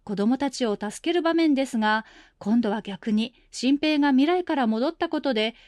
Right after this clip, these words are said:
影を倒した事実だけが確定し、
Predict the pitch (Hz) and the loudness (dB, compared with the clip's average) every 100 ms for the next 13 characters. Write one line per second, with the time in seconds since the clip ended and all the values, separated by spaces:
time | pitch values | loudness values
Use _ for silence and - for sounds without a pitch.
0 | _ - 277 285 247 233 208 247 - 220 | _ 0 4 4 4 -2 -2 -2 -4 -4
1 | 196 277 339 - 285 262 262 240 175 - | -4 -4 -6 -4 -6 -2 -2 -2 -4 -14
2 | - 208 - 226 220 | -6 -6 -4 -4 -4